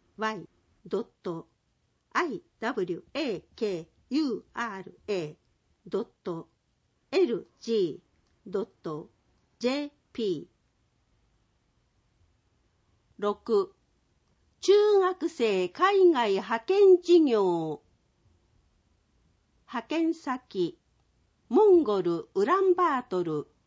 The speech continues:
派遣期間、八月二日土曜から十日日曜。日程については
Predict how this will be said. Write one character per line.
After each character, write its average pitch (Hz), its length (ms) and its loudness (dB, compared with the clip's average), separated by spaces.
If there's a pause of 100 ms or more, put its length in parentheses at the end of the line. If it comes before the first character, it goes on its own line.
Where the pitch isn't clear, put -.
(1400)
派 269 220 -4
遣 403 280 4
期 359 260 2
間、 165 360 -6 (680)
八 370 420 2
月 339 560 0 (220)
二 349 400 -2
日 294 340 -4 (100)
土 220 220 -2
曜 208 440 -2 (220)
か 160 180 -8
ら 156 240 -12 (300)
十 392 320 2
日 269 360 -4 (180)
日 269 400 0
曜。 175 440 -4 (1500)
日 320 320 0
程 415 260 6
に 381 180 6
つ - 120 -2
い 302 180 0
て 185 200 -4
は 151 280 -6